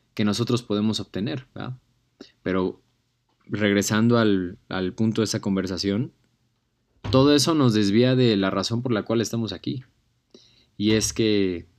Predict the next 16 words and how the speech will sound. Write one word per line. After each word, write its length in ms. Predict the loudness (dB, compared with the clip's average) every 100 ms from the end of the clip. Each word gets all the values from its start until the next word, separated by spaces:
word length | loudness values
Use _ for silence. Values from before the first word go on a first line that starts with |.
| -2
hoy 160 | 4 4
es 80 |
domingo, 640 | 4 4 4 4 2 0 -4 _ _ _ _ _ _ _ _ _ _ _ -20 -18
catorce 480 | -4 -4 0 -2 0
de 40 | -2
noviembre, 400 | 0 0 0 0
mañana 300 | 0 0 -2
es 80 |
lunes, 500 | -2 0 0 -2 -8 _ _ _ _ _ _ _ -20 _ _
luego 240 | -6 -4 -2
martes, 720 | 0 0 0 -2 -4 -10 -16 _ _ _ _ _ -14
miércoles, 840 | -8 -6 -4 -4 -4 -4 -6 -12 -2
y 140 | 0
el 100 | 0
tiempo 400 | 2 2 2 0
pasa. 460 | 0 -2 -4 -8